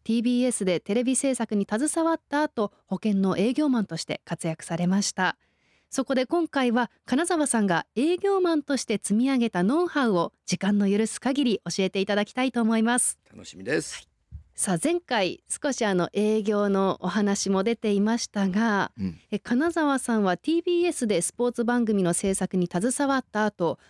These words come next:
Speaker 1: プルデンシャル生命保険に転職しました。そして一年目にして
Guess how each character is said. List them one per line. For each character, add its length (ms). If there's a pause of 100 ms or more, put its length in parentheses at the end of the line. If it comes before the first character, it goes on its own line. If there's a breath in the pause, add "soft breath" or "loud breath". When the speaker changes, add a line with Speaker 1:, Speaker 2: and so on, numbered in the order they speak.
(140 soft breath)
Speaker 1:
プ 80
ル 100
デ 100
ン 60
シ 100
ャ 40
ル 80
生 200
命 180
保 80
険 180
に 140
転 200
職 220
し 120
ま 140
し 80
た。 180 (200 loud breath)
そ 160
し 80
て 80
一 280
年 280
目 100
に 100
し 100
て 220